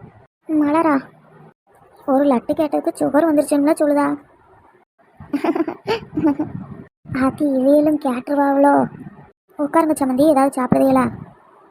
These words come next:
ஆ, இல்ல, இல்ல, வேணாம். வரும்போது தான் சாப்பிட்டு வந்தோம் கேட்டீங்களா? மாப்பிள்ளை இல்லையோ?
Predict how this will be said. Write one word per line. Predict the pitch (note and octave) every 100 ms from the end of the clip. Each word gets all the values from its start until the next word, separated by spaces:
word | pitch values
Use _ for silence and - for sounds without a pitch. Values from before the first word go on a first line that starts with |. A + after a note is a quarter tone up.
| _ _ -
ஆ, | E4+
இல்ல, | D#4 D4 F4
இல்ல, | E4
வேணாம். | C4+ C4 C4 - - _ _ _ _ _
வரும்போது | C4+ A3+ B3 C#4+ C#4
தான் | D4+ D4+
சாப்பிட்டு | B3+ B3+ C#4+
வந்தோம் | C4+ C4 B3+
கேட்டீங்களா? | C4+ C4 C4+ C#4 _ _ _ _ _ _ D#4+
மாப்பிள்ளை | C#4 B3+ C#4+ D#4+
இல்லையோ? | D4+ D4+